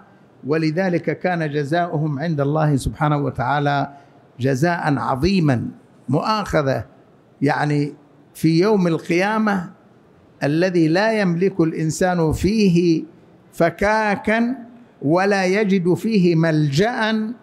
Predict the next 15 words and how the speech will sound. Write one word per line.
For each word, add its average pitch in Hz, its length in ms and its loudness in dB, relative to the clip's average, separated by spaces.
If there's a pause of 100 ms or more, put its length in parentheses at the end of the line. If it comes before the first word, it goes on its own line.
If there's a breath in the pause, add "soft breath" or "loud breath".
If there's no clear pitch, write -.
(260 loud breath)
ولا 220 480 2
يجد 202 280 0
له 196 400 0
نصيرا. 247 1000 0 (1080)
هذا 196 580 -2 (1040)
يعني 160 600 -2 (720)
أمر 214 340 0 (420)
من 180 200 2
الأمور 190 500 0
التي 180 640 -4 (520)
ذكرها 190 480 0
الله 175 360 0
سبحانه 165 460 0
وتعالى 165 460 0
تنبيها 175 1000 0